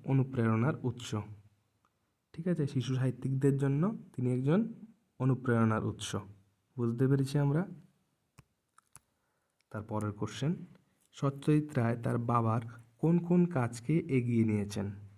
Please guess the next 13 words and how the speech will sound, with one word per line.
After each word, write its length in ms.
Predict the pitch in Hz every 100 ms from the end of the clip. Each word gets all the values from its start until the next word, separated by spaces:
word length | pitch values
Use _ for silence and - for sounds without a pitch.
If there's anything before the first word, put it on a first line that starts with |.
| _ _
ঠিক 140 | 151
আছে, 260 | 156 156 165
প্রথমত 520 | 165 135 135 156 156
আমরা 260 | 151 147 147
কিছুক্ষণ 460 | 147 135 - 143
আগেই 240 | 139 127 135
পড়েছি, 440 | 135 127 131 135
কি 360 | 131 - 147 147
আ-, 80 | 143
এগিয়ে 360 | 139 135 135
নিয়েছেন? 360 | 131 123 135 135
সন্দেশ 480 | - 131 117 117 117
পত্রিকা 480 | 120 - 113 113